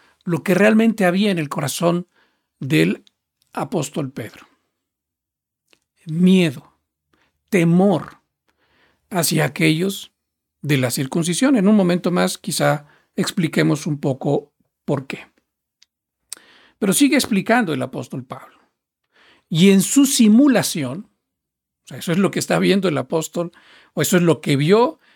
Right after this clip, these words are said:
en la manera de actuar del apóstol Pedro. Dice, "En su simulación participaban también los otros judíos, de tal manera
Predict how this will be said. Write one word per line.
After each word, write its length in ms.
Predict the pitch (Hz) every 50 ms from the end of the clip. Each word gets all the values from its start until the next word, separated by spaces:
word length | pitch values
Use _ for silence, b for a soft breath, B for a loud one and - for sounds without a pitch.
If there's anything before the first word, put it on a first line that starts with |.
| _ _ _
en 160 | - 156 143
la 100 | 151 151
manera 360 | 147 151 165 180 196 190 165
de 280 | 143 143 143 147 180 208
actuar 720 | 139 - - - - - 180 170 185 226 254 254 - _ _ _ _ _ _ _
del 200 | - 143 147 135
apóstol 500 | 127 - 165 143 - - - 147 127 127
Pedro. 440 | - 151 135 120 127 147 262 - _ b b b b b b _
Dice, 280 | - 139 - 180 - -
"En 200 | - 190 175 170
su 220 | - - 254 285
simulación 960 | - - - 220 202 196 226 262 262 226 185 - - 185 156 147 156 165 - _ _ b b b b b b b b b _
participaban 1040 | - 220 214 214 196 - 202 - - 202 185 - - 208 214 240 240 240 254 254 247
también 600 | - 226 220 214 185 151 165 170 185 214 220 220
los 240 | 196 160 139 - -
otros 480 | 139 135 - - 160 165 165 160 -
judíos, 800 | - - 196 185 180 175 233 254 247 208 170 160 - - - _ _ _ _ _ _ _ _ _ _ _ _ _ _ _ _ _
de 300 | - 135 131 131 147 147
tal 340 | 147 - - 254 302 311 277
manera 600 | 262 233 208 165 151 131 123 120 120 139 -